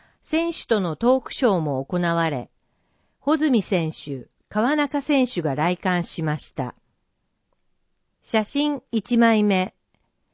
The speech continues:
博物館内で多くの人が聞いているトークショーの様子です。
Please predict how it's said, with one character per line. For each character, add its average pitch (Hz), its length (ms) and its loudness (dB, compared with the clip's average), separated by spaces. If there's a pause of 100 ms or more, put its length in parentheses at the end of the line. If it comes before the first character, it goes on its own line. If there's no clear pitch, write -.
(220)
博 294 300 0
物 320 220 -2
館 294 260 0
内 180 240 2
で 139 260 -2 (180)
多 294 220 4
く 277 140 -2
の 202 100 4
人 180 240 -2
が 156 120 -2
聞 202 260 -4
い 196 60 -2
て 185 180 -2
い 170 120 -2
る 165 240 -2 (120)
ト 262 200 2
ー - 20 -8
ク 285 120 -4
シ - 140 0
ョ 190 100 4
ー - 20 2
の 156 140 0
様 143 240 0
子 - 160 -10
で 123 140 -4
す。 - 180 -20